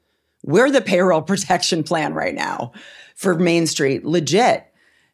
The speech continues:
because these businesses are real businesses. They've got customers. Their customers want them to stay in business. Think about the restaurants, the hair salons,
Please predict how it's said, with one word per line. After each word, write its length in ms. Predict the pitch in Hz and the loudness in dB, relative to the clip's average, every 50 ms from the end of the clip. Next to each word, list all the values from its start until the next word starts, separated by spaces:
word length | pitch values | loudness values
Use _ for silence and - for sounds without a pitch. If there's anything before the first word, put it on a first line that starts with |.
| _ _ | _ _
because 400 | 185 185 185 - 196 170 160 143 | 0 0 0 0 0 0 0 0
these 200 | 175 180 151 123 | 0 -2 -2 0
businesses 480 | - 180 175 185 202 185 208 202 - | 0 0 0 2 0 0 0 0 2
are 80 | 220 208 | 2 2
real 220 | 196 202 202 214 | 2 2 2 0
businesses. 560 | 190 147 135 117 - 143 127 - 143 139 151 131 | 2 0 0 0 0 -2 -2 0 0 0 0 2
They've 180 | 156 135 131 | 0 0 0
got 220 | - 143 151 - - | 0 0 0 0 -2
customers. 580 | - 143 127 - - - 127 131 131 139 135 | -4 -4 -4 -4 -4 -4 -2 -2 -2 -2 -2
Their 120 | - 139 135 | -4 -4 -6
customers 580 | - - 147 147 - - 160 151 147 147 131 | -4 -6 -6 -4 -4 -4 -2 -2 -2 -2 -2
want 260 | 135 123 131 135 127 | -2 -2 -2 -2 -2
them 140 | 139 139 139 | -2 -2 -2
to 60 | 135 | -2
stay 200 | 135 - 156 143 | -2 -2 0 0
in 100 | 147 143 | 0 0
business. 380 | 135 120 117 113 123 127 135 - | 0 0 -2 0 0 -2 -2 -2
Think 180 | - 151 147 165 | -2 -2 0 0
about 180 | 147 147 143 | 0 0 0
the 80 | 143 127 | -2 -2
restaurants, 560 | 131 139 156 156 - - 135 131 127 120 - | 0 0 0 0 -2 -2 -2 -2 -2 -4 -4
the 80 | 123 127 | -4 -2
hair 180 | 143 160 156 | 0 0 0
salons, 540 | 147 - 151 143 135 135 - - - - - | 0 -2 -2 0 0 0 -2 -4 -6 -8 -10